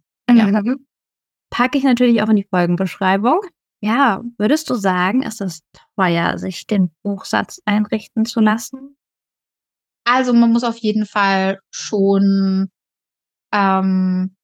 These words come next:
Speaker 1: ich würde zumindest davon abraten, äh,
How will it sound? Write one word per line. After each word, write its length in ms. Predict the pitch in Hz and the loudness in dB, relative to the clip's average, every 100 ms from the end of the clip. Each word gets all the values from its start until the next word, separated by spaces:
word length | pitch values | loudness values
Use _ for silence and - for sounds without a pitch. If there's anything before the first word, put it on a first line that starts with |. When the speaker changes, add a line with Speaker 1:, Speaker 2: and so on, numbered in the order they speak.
| _ _ | _ _
Speaker 1:
ich 120 | - | -4
würde 460 | 247 302 285 269 269 | 0 2 2 2 0
zumindest 300 | 254 262 262 | 2 2 2
davon 240 | 240 233 - | -4 -6 -6
abraten, 1300 | 226 233 247 220 226 233 - 240 233 240 247 240 240 | -6 -4 -2 0 2 0 -2 0 2 2 4 4 2
äh, 640 | 214 214 220 220 214 208 | -2 -4 -2 0 -2 -4